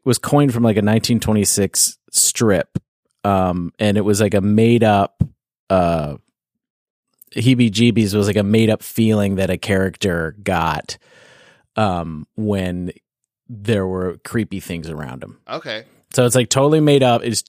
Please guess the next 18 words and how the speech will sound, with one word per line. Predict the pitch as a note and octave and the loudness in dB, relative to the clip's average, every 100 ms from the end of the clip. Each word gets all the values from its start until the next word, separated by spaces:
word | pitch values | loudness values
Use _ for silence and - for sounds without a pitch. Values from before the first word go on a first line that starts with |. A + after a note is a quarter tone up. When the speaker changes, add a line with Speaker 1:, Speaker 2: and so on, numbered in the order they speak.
| - | -4
Speaker 1:
just | A#2+ - | -4 -2
wordplay, | A#2+ A#2+ A#2+ - A#2+ A2 G2+ G2+ | 0 2 2 0 0 2 2 0
and | G2 | 0
it's | G2 | -2
just | - G2+ | -2 -2
about | G#2 G#2+ G2+ | 0 -2 -2
the | |
phonetics | - A2 G#2+ G2+ - | -2 0 0 0 0
of | G2 F2+ | -2 -2
it. | F2+ F#2 | -4 -6
Speaker 2:
And | A#2 B2 | -8 -8
so | - A2+ | -4 -2
I | G#2+ B2+ | -2 -2
now | D3 C#3+ | -2 -2
have | C3+ B2+ | -2 0
it | A#2+ G#2+ | 0 2
on | C3+ E3 | 2 2
record | B2+ - E2 D#2+ | 2 0 -4 -6